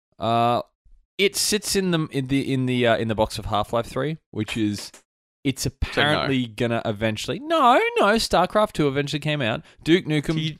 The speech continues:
Speaker 1: disappointingly eventually came out. Th-, these things
Speaker 2: So
Speaker 1: do
Speaker 2: you're
Speaker 1: eventually come.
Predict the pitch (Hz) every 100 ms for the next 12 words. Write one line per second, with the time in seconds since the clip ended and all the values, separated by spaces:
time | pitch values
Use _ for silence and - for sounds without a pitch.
0 | - 117 131 - 135 127 123 123 117 113
1 | 107 120 117 120 117 92 78 - 120 -
2 | 147 139 160 156 160 170 175 170 170 -
3 | - -